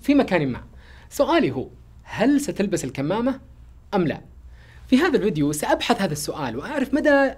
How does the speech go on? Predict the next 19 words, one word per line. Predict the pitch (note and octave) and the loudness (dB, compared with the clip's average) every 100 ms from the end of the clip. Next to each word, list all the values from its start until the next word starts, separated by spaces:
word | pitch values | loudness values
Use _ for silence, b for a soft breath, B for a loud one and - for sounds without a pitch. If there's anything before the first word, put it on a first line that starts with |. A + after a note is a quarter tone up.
| - | -2
فائدة | A#3 A3 F3+ D#3 | 0 0 -2 -4
الكمامة | C3 D3+ G3+ A3 G#3 B B - | -6 -4 -2 -2 -4 B B -8
في | E4+ | -4
حياتنا | C#4+ C#4+ D#3+ | -2 -2 -2
اليومية، | C#3+ C3+ A2 - B B B F#3 | -4 -4 -8 -14 B B B -8
لكني | F#3 D4 G3+ | 0 2 2
قبل | - C#3+ | 0 -4
البدء | B2+ D3+ | -2 -4
بالتجربة | B2 B2 A3+ - A#2 C3 B B - | -8 -6 -6 -4 -8 -10 B B -12
أحتاج | - D#4 C#4 A3+ | -6 -2 -2 -4
لأكون | F3+ C4 C4 A#3 | -6 -2 -2 -2
في | - | -4
مكان | F3+ F3 A3+ A3+ G#3+ | -6 -4 -2 -2 0
مختلف | F#3+ - D3+ - | -2 -2 -4 -4
نوعا | B2+ A2 | -6 -4
ما. | B2 G#2+ - b b | -6 -8 -14 b b
سأكون | - G#3+ A#3+ D#4+ E4 C#4+ - - | -4 -4 0 0 0 -2 -10 -4
في | - | 2
مقهى. | B3 - - | 4 2 -6